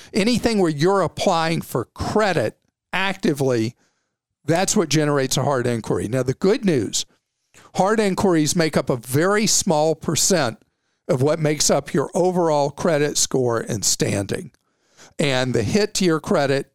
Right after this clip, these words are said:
is relatively small when you've applied for a new credit card, line of credit, something like that. The, really, there's only two things that ultimately move the needle on your credit. One,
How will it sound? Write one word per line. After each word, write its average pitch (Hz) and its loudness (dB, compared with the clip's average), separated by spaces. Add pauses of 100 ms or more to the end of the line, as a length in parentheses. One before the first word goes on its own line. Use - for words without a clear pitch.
(140)
is 120 0 (400)
relatively 165 2
small 156 2 (360)
when 139 0
you've 139 0
applied 135 0
for 131 0 (400)
a - 2
new 151 2
credit 139 -2
card, 123 0
line 131 0
of 117 -2
credit, 123 0
something 120 -2
like 107 -2
that. 120 -2 (720)
The, 147 0 (600)
really, 202 2
there's 151 0
only 190 0
two 254 0
things 165 0 (400)
that 151 0
ultimately 190 0
move 156 0
the 147 0
needle 135 0
on 117 -2
your 104 -2
credit. 95 -4 (460)
One, 151 0